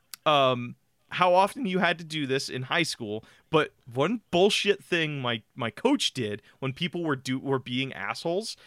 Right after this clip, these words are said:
he would make you hold weights above your head. So I remember that process. It didn't ever happen to me 'cause I was a good little boy,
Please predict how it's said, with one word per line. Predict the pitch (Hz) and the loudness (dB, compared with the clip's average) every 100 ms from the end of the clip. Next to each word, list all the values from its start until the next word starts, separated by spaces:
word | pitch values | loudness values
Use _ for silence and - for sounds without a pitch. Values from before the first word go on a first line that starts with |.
| _ | _
he | - | -4
would | 170 165 | 0 0
make | 139 156 160 | 0 -2 -2
you | 208 | -8
hold | 156 160 156 | -4 -2 -2
weights | 139 123 151 196 - - | -2 0 0 -2 -6 -6
above | 120 139 139 | -2 2 2
your | 120 113 | 2 -2
head. | 117 139 101 - _ - - | 0 0 0 -6 _ -20 -20
So | - 196 | 0 4
I | 175 165 | 6 6
remember | 180 208 247 | 4 2 2
that | 240 175 | 2 0
process. | - 120 113 123 110 - - | 0 0 0 -2 -4 -6 -10
It | 135 | -2
didn't | 214 277 | 0 4
ever | 269 240 | 4 4
happen | 233 214 | 4 2
to | 180 | -2
me | 180 | -2
'cause | 139 127 | -2 0
I | 165 | 2
was | 196 135 | 2 0
a | 127 | 0
good | 190 220 | 2 2
little | 175 131 | 2 0
boy, | 123 120 | 0 -4